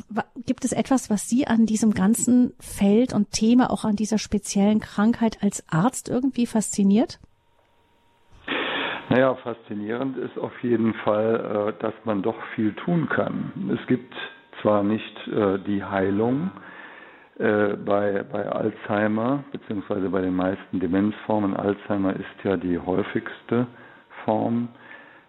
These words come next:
Speaker 2: einer Demenz. Äh, die Krankheit ist zwar chronisch fortschreitend und, äh, verschlimmert sich im Laufe der Jahre, aber man kann erstaunlich viel tun,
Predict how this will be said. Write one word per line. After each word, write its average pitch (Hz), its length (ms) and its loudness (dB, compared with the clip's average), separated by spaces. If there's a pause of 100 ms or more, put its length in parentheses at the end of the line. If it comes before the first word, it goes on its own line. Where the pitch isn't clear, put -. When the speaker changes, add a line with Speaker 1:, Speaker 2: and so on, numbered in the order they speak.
(100)
Speaker 2:
einer 110 300 2
Demenz. 110 540 2 (180)
Äh, 98 440 2 (540)
die 98 200 2
Krankheit 107 460 -2
ist - 120 -6 (240)
zwar 95 480 2 (120)
chronisch 101 460 -2
fortschreitend - 840 -4 (800)
und, 95 400 0
äh, 98 220 -2
verschlimmert 104 580 0
sich 135 200 -6
im 113 140 2
Laufe 113 380 0
der 110 140 4
Jahre, 107 560 2 (720)
aber 104 300 2
man 95 200 -6
kann 101 260 -6
erstaunlich 95 640 -2
viel 90 220 -2
tun, 92 440 2